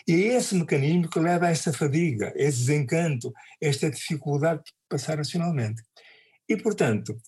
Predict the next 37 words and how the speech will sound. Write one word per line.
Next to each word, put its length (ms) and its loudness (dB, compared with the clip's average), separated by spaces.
se 200 -4
olhar 580 2
para 240 2
uma 140 4
publicação 580 0
que 120 -2
a 40 4
oms 220 2
fez 280 0
há 160 -2
pouco 280 -4
tempo, 400 -6
não 240 -6
é? 120 -10
Sobre 420 2
fadiga 640 -4
pandémica, 680 -6
o 100 -4
que 120 0
é 40 2
que 100 -2
eles 160 0
dizem? 320 -8
Dizem 220 -4
muitas 240 -2
coisas, 260 -2
mas 160 -2
eu 80 0
resumo 320 -2
em 80 -4
três, 400 -6
não 100 -10
é? 120 -12
A 40 0
primeira, 600 2
primeiro 380 2
princípio 680 -2